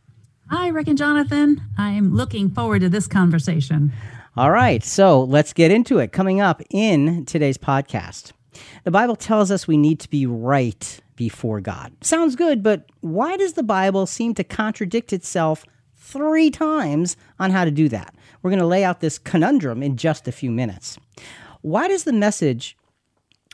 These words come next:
Speaker 2: on how to be right before God dramatically change from the Old and New Testaments? And why do some of the same words mean different things depending on who's being talked about?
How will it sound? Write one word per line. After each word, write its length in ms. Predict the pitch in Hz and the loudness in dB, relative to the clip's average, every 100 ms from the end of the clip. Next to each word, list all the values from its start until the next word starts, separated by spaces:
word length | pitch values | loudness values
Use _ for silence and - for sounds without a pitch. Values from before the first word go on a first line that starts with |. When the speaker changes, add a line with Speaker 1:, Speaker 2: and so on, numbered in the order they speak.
| 165 | 4
Speaker 2:
on 140 | 160 | 4
how 200 | 143 190 | 4 0
to 60 | 190 | 2
be 140 | 175 | 0
right 260 | 135 156 - | 2 2 2
before 320 | 160 156 139 | -4 -4 -2
God 280 | 131 123 117 | 0 0 -2
dramatically 1080 | 147 156 151 190 262 330 349 320 226 190 | 0 2 2 0 0 0 0 -2 0 -2
change 500 | 160 - 151 92 87 | -2 -4 -4 -6 -8
from 120 | - 151 | 0 0
the 100 | 143 | 2
Old 260 | 147 160 | 2 2
and 140 | 151 135 | 2 2
New 80 | |
Testaments? 680 | 139 208 202 - 82 - - _ - - | 0 -2 -4 -8 -12 -12 -14 _ -20 -4
And 140 | 202 196 | 0 0
why 180 | 277 | 0
do 100 | 359 | 0
some 280 | 311 - 240 | -2 0 -2
of 40 | 196 | -2
the 80 | |
same 460 | 160 - 202 202 180 | -4 -4 -4 -2 0
words 480 | 180 233 139 135 - - | 0 0 0 -4 -8 -8
mean 460 | 190 240 269 277 | -4 0 4 4
different 460 | 262 254 240 240 214 | 4 2 0 -4 -4
things 500 | - 285 185 180 196 | -4 -2 -2 -2 -4
depending 400 | 202 214 208 202 | -4 -2 -2 -2
on 200 | 185 170 | -2 -2
who's 400 | 131 - 190 185 | -4 -4 -2 -2
being 260 | 156 143 131 | 0 0 0
talked 320 | - 170 - | 0 -2 -2
about? 300 | 110 90 87 | -6 -8 -10